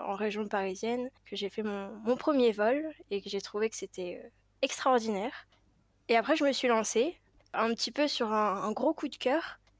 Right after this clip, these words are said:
Et voilà, et au fur et à mesure, euh, bah, des études en aéronautique, dans le pilotage, et cetera, c'était toujours, euh, une excitation et intense, extrême, et, euh,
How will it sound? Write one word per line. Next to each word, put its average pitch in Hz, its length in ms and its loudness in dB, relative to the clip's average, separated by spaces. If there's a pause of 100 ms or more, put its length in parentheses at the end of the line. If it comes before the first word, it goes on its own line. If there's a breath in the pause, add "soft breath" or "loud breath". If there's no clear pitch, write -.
(140)
Et 254 120 4
voilà, 214 320 4
et 233 80 4
au 202 120 2
fur - 240 0
et 262 80 6
à 247 100 6
mesure, 226 480 2
euh, 214 420 6
bah, 208 200 2
des 214 240 -2
études 269 500 0
en 226 100 4
aéronautique, 214 840 0
dans 214 140 0
le 208 60 -2
pilotage, 233 600 2
et 226 100 2
cetera, 233 600 2 (340 loud breath)
c'était - 300 -2
toujours, 254 500 2
euh, 202 400 6 (760)
une 233 260 4
excitation 226 720 2 (120)
et 240 340 4
intense, 285 580 2
extrême, 254 560 2
et, 214 160 4
euh, 196 260 2